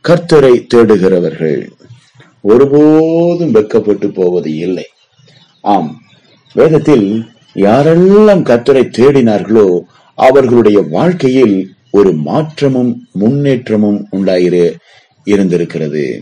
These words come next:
தேவன் அதை செய்திருக்கிறார். பிரியமானவர்களே, ஈசாக்கு திருமணம் முடித்து கிட்டத்தட்ட இருபது ஆண்டு காலம் தன்னுடைய மனைவிக்கு குழந்தை பாக்கியம் இல்லை.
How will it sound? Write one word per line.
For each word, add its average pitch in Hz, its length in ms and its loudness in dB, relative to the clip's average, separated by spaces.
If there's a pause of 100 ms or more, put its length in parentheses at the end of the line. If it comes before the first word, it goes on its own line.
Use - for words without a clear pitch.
(460)
தேவன் 170 360 2
அதை 147 200 4
செய்திருக்கிறார். 156 720 0
பிரியமானவர்களே, 90 680 -4 (1120)
ஈசாக்கு 107 560 0 (920)
திருமணம் 131 460 -2 (500)
முடித்து 104 440 0 (600)
கிட்டத்தட்ட 98 440 -2 (160)
இருபது 160 440 2
ஆண்டு 110 260 -2
காலம் 90 360 -8 (380)
தன்னுடைய 110 500 -2 (100)
மனைவிக்கு 123 600 -2 (180)
குழந்தை 107 420 0
பாக்கியம் 87 460 -6
இல்லை. 82 240 -8